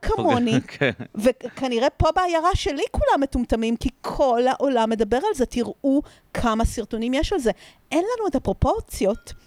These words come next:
Speaker 1: להבין בעצם שאנחנו בתוך איזושהי תיבת תהודה בקצה של הקצה של האינטרנט. ויש כל כך הרבה אנשים כמונו, זאת אומרת, כשאנחנו כבר רואים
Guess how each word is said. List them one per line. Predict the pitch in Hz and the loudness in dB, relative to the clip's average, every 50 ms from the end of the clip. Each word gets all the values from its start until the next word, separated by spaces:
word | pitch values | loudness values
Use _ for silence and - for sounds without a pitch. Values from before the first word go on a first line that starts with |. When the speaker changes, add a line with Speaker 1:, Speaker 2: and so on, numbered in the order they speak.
| _ _ _ _ | _ _ _ _
Speaker 1:
להבין | 214 233 202 196 196 202 240 285 370 | 2 2 2 2 2 0 -2 0 0
בעצם | 392 339 330 - - 254 | 0 0 0 0 -4 -6
שאנחנו | - 240 208 202 - 240 226 | -4 -4 -6 -4 -4 -4 -4
בתוך | 202 208 - 247 240 - | -4 -2 0 -2 0 0
איזושהי | 311 285 262 - - 233 220 | 0 -2 -2 -4 -4 -6 -2
תיבת | - 220 196 190 214 247 - | -2 -2 0 0 0 -2 -2
תהודה | - 262 214 202 190 240 285 285 285 - - - - - - | -2 -4 -4 -2 0 2 2 2 0 -4 -10 -18 -20 -12 -6
בקצה | 185 - - - 214 - - - - - 262 262 | -6 -4 -4 -4 -8 -10 -8 -4 0 0 2 2
של | - - 294 | 0 -2 -4
הקצה | 247 - - 208 - - 214 | -4 -4 -4 -4 -4 -4 -2
של | - - 208 | -2 -2 -2
האינטרנט. | - - 247 262 - - 202 170 170 - - - - - - | 0 0 -2 0 0 0 0 0 -4 -8 -16 -20 -14 -6 -4
ויש | 240 - - | -2 -2 -2
כל | - 302 - - _ _ | -4 -6 -8 -8 _ _
כך | - - - 494 - - | -6 -2 -2 -2 0 0
הרבה | 392 359 339 285 320 311 | 0 0 2 2 2 2
אנשים | 302 277 - - 302 311 | 2 0 -2 -2 -2 -2
כמונו, | 294 - 247 214 226 294 415 359 269 269 320 | 0 -2 0 2 2 2 2 0 0 -2 -2
זאת | - _ _ _ _ _ _ | -4 _ _ _ _ _ _
אומרת, | - 208 - | -2 0 0
כשאנחנו | - - 214 196 - 220 | 0 -2 -2 -2 -2 -4
כבר | - - 226 254 | -2 0 0 0
רואים | 302 311 330 320 311 302 | 0 0 0 2 2 0